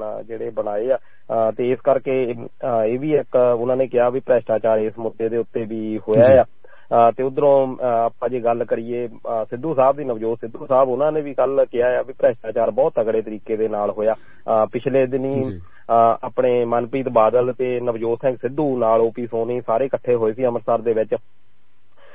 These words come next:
Speaker 1: ਤੇ ਉੱਥੇ ਜਿਹੜੀ ਉਹ ਮੈਟਰੋ ਬੱਸ ਦਾ ਪ੍ਰੋਜੈਕਟ ਬਾਰੇ ਵੀ ਚੱਲ ਰਹੀ ਸੀ ਤੇ ਉਹ
Speaker 2: ਜੀ।
Speaker 1: ਕਾਫੀ ਘਾਟੇ ਦੇ ਵਿੱਚ ਪ੍ਰੋਜੈਕਟ ਚੱਲ ਰਿਹਾ, ਜਿਹੜੀਆਂ ਕਿ ਉੱਥੇ, ਅਹ, ਕ-, ਕਈਆਂ ਨੇ ਇਹ ਵੀ ਕਿਹਾ ਆ ਕਿ ਉਹਦੇ ਵਿੱਚ ਆਟੋ, ਅਹ, ਜ਼ਿਆਦਾ ਹੋਣ ਦੇ ਕਰਕੇ ਵੀ ਕੰਮ ਜਿਹੜਾ ਏਦਾਂ ਹੋਇਆ।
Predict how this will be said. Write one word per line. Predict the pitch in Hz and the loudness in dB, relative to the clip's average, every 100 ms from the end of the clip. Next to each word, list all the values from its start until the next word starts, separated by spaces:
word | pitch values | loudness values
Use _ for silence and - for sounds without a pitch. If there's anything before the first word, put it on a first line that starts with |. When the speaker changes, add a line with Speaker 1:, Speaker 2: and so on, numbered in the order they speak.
| - | 0
Speaker 1:
ਤੇ | 147 | 2
ਉੱਥੇ | 147 180 | 6 6
ਜਿਹੜੀ | 170 175 | 8 8
ਉਹ | |
ਮੈਟਰੋ | 165 151 147 156 | 8 8 6 6
ਬੱਸ | 147 127 | 6 6
ਦਾ | 143 | 4
ਪ੍ਰੋਜੈਕਟ | 143 143 135 131 | 6 8 8 8
ਬਾਰੇ | 147 147 143 | 6 8 8
ਵੀ | 147 | 8
ਚੱਲ | 135 127 | 8 8
ਰਹੀ | 127 147 | 8 6
ਸੀ | 135 139 | 4 0
ਤੇ | 151 | 4
ਉਹ | 156 | 4
Speaker 2:
ਜੀ। | |
Speaker 1:
ਕਾਫੀ | 107 135 123 139 135 - - - | 6 4 2 -2 -6 -10 -4 4
ਘਾਟੇ | 160 - 127 | 4 4 -2
ਦੇ | 131 | 2
ਵਿੱਚ | 135 131 | 2 2
ਪ੍ਰੋਜੈਕਟ | 135 127 120 120 | -2 0 -2 -2
ਚੱਲ | 117 113 | -4 -4
ਰਿਹਾ, | 117 123 | -2 -2
ਜਿਹੜੀਆਂ | 120 120 131 | -2 -4 -6
ਕਿ | 127 | -6
ਉੱਥੇ, | - 127 123 | -10 -8 -8
ਅਹ, | 113 - - 127 123 117 117 - | -10 -14 -10 -8 -10 -10 -12 -4
ਕ-, | 123 127 | -2 0
ਕਈਆਂ | 143 156 160 | 2 4 2
ਨੇ | 160 | 0
ਇਹ | |
ਵੀ | 175 | -4
ਕਿਹਾ | 165 156 151 147 | -4 -2 -2 -4
ਆ | |
ਕਿ | 135 | -6
ਉਹਦੇ | 143 143 | -10 -8
ਵਿੱਚ | 151 - | -10 -6
ਆਟੋ, | 120 117 123 120 117 113 120 | -6 -6 -8 -8 -10 -12 -12
ਅਹ, | 110 107 | -10 -8
ਜ਼ਿਆਦਾ | 107 104 113 | -6 -2 -2
ਹੋਣ | 113 113 113 | -2 -4 -8
ਦੇ | 117 | -6
ਕਰਕੇ | 117 113 120 | -6 -6 -10
ਵੀ | 110 113 | -10 -6
ਕੰਮ | 113 110 120 | -4 -4 -6
ਜਿਹੜਾ | 117 123 123 | -8 -6 -6
ਏਦਾਂ | 110 110 | -2 0
ਹੋਇਆ। | 107 135 | 4 4